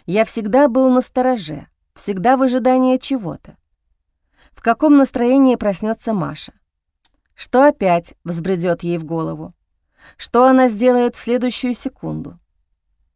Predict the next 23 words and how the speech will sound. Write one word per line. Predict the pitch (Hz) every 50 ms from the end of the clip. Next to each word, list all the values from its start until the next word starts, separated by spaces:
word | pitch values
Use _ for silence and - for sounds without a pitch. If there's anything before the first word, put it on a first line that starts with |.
| _ _ _
Три | - 202 240 240
с | -
половиной | - - 208 202 202 196 226 226 220 208 202
года | 180 196 233 233 190 214
невроза, | 208 202 202 190 196 214 233 233 208 147 156 151 185 _ _ _ _ _ _ _
жизни | 165 160 180 226 233 196 190 214 208
на | 202 202 202
грани, | 196 175 196 208 226 233 226 185 147 139 160 - _ _ _ _ _ _ _ _
постоянной | _ - 175 - - 214 214 220 240 247 247 240 233 226
готовности | 196 214 214 - - 240 240 226 233 226 220 - - 233
к | 208 208
буре. | 208 190 220 220 180 143 135 123 _ _ _ _ _ _ _ _ _ _ _ _ _ _ _ _ _ _ _ _
И | - 220
сейчас | - 254 214 - 277 262 254 -
я | 214 226 247 254
виню | 269 285 285 277 240 175
себя | - - 170 175 185 175
за | 196 196
то, | - 226 220
что | - - 202 190
впервые | - _ 196 196 202 214 247 247 226
чувствую | - - 240 240 208 - - 220 220 226 220
себя | - - 220 202 226 226 214 202 -